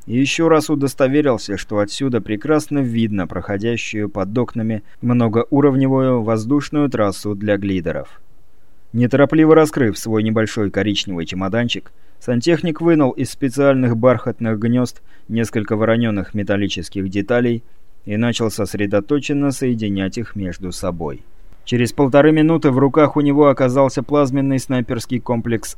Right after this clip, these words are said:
«Агата», находящийся на вооружении армий пятидесяти населенных миров. Любовно огладив черный матовый ствол и безбликовый оптический прицел,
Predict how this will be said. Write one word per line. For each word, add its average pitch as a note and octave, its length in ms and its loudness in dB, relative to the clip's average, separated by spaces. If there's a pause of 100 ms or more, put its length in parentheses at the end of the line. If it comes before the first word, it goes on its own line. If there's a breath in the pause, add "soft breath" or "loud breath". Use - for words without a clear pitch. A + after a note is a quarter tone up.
«Агата», A2 600 0
находящийся D#3+ 760 2
на D3+ 100 4
вооружении A#2 840 2
армий A#2+ 440 2
пятидесяти A2+ 720 -6
населенных F2+ 680 -4
миров. F#2+ 420 -4 (1040)
Любовно D3+ 560 6
огладив C#3 400 4
черный A2 380 0
матовый G2 400 -2
ствол A#2+ 500 -2 (1500)
и A#2 140 0
безбликовый A#2+ 680 2
оптический G2 540 -4
прицел, A2 520 -2